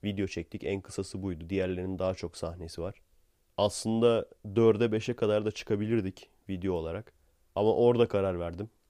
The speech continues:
Dedim ki bu kadar da çok yığmak yerine videoları üç tane olsun ama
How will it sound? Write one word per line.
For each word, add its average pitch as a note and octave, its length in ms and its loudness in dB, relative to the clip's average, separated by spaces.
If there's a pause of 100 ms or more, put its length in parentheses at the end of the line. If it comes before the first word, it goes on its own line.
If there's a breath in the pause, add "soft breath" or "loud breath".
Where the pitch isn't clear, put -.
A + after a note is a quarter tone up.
(320)
Dedim A2 300 2
ki A2+ 120 -8 (180)
bu A#2 120 -8
kadar G#2+ 420 2
da A2 80 2
çok - 400 -6 (140)
yığmak G#2 480 -2
yerine F2 300 -2
videoları F2+ 480 -6 (200)
üç - 200 -8
tane G2 220 2
olsun F2+ 280 -2
ama A#2 160 0